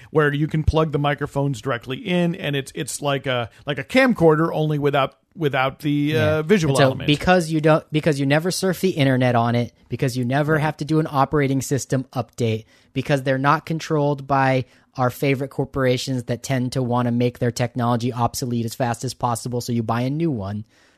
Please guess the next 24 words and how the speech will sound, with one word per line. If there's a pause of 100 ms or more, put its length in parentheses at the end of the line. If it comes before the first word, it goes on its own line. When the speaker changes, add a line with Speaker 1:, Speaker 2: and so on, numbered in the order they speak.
Speaker 2:
These, (100)
uh,
dedicated
pieces
of
hardware
that
record
audio (260)
will
just, (640)
they,
they
won't
let
you
down. (180)
Speaker 1:
But
you
will
still
need
a
computer.